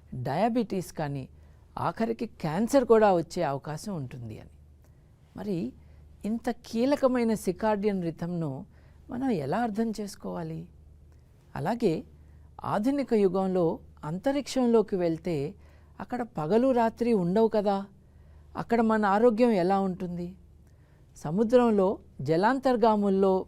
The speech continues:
ప్రయాణం చేసే సమయంలో హాని కలగకుండా ఎలా ఉండాలి?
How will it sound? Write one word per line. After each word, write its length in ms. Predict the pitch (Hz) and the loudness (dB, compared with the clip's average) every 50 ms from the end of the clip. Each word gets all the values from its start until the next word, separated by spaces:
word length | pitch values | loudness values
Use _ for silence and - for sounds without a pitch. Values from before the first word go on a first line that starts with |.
| - - | -8 -6
ప్రయాణం 440 | 170 165 160 196 226 233 254 240 202 - | -4 -2 0 2 2 2 2 2 0 0
చేసే 240 | 202 185 - - 185 | -4 -6 -4 -6 -8
సమయంలో 580 | 170 - 170 151 160 170 165 160 151 147 208 - - - - - - - - - - - - | -8 -6 -8 -6 -4 -4 -4 -4 -6 -8 -8 -12 -14 -20 -20 -20 -20 -20 -20 -20 -20 -20 -20
హాని 400 | - - 143 147 202 269 311 269 | -14 -10 -6 -4 -2 -2 -2 0
కలగకుండా 720 | - 247 233 226 208 220 202 202 208 202 202 208 208 196 | 2 2 2 4 4 2 0 0 -2 -4 0 0 0 2
ఎలా 300 | 180 156 151 175 185 190 | 2 0 0 0 -2 -2
ఉండాలి? 540 | 180 175 170 165 165 160 156 156 156 170 | -4 -4 -4 -4 -4 -4 -6 -8 -10 -12